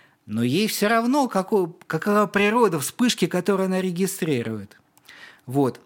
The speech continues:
А дальше простой анализ показывает, что сравнительно простыми средствами,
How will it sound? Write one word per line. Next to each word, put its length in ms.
А 140
дальше 320
простой 420
анализ 340
показывает, 720
что 260
сравнительно 540
простыми 480
средствами, 840